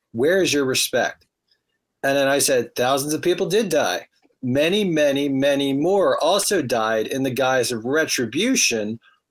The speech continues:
all the while, in reality, feeding a military-industrial complex of which the blowback of such directly attributed to nine eleven in the first place.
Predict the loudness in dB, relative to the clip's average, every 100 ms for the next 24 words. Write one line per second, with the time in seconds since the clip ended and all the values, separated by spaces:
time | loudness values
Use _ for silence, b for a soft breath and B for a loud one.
0 | _ 0 2 2 2 2 2 2 0 0
1 | -2 0 2 2 2 2 -2 -2 -2 0
2 | 0 0 0 0 0 0 0 2 2 0
3 | 0 0 0 0 -2 -2 -2 0 0 0
4 | -2 -4 -8 B B B -6 -2 -2 0
5 | 0 2 0 -2 -2 0 2 2 0 0
6 | -2 0 2 2 0 -2 -2 0 0 0
7 | 0 0 0 -2 0 0 0 -2 -2 -2
8 | 0 2 2 2 2 0 0 -2 -2 -2
9 | -2 -2 -2 -2 -4 -4 -8